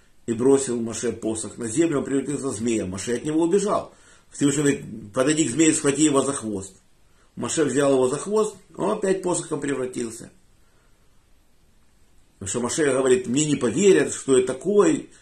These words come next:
В общем, как его имя спрашивают, будет меня спрашивать, что я им людям скажу. Э, Всевышний ему сказал: «Я сущий, который пребывает вечно. Скажи: вечно сущий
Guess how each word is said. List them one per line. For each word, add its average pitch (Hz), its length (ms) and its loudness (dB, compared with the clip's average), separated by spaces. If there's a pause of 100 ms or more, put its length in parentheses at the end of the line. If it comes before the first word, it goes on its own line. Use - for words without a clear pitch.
(160)
В - 60 -14
общем, 131 400 -4 (1300)
как 160 260 0
его 151 200 4
имя 180 460 2
спрашивают, 139 680 -2
будет 139 220 2
меня 135 100 2
спрашивать, 131 440 -2
что 175 200 0
я 160 80 6
им 143 80 2
людям 135 240 0
скажу. 107 440 -6 (240)
Э, 107 260 -8
Всевышний 185 460 -2
ему 147 80 0
сказал: 127 260 2
«Я 135 120 4
сущий, 196 360 0
который 127 300 2
пребывает 123 440 0
вечно. 107 400 -2
Скажи: 127 300 -4
вечно 123 340 0
сущий 185 540 -2